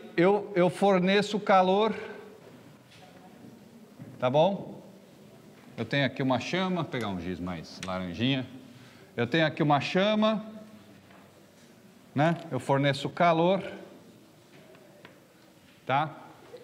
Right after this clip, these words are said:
E aí, nesse caso, como o volume não varia, não tem como o sistema fazer, realizar trabalho, tá? Ele não mexe no ambiente em volta,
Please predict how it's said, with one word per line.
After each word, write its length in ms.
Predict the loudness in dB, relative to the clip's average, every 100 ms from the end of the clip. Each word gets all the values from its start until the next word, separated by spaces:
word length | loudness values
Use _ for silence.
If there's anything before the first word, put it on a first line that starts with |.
| -20 -20 _ -8 2
E 160 | 4
aí, 760 | 4 2 2 0 0 -2 -4 -14 -20 -20 -20 _ -20 -2
nesse 360 | 2 2 2 0
caso, 440 | 2 4 4 0
como 400 | 0 2 0 0
o 60 | 2
volume 380 | 4 4 4 2
não 180 | 2
varia, 640 | 2 2 2 0 -2 -6 -16 -20 -20 -20 -8 0
não 180 | 0 2
tem 160 | 0
como 200 | 2 0
o 20 |
sistema 500 | 2 0 2 2 2
fazer, 560 | -2 2 2 4 2 2
realizar 440 | 2 2 2 2
trabalho, 600 | 2 0 2 2 2 -2 -8 -8 0
tá? 240 | 2 2 -4 -18 -6
Ele 160 | 0 0
não 120 | 0
mexe 540 | 0 0 -2 -4 -6 -8 -18 -20 -20 -20 -20 -20 -6
no 180 | -2 0
ambiente 480 | 2 2 0 0 -2
em 80 | 2
volta, 560 | 2 2 2 0 0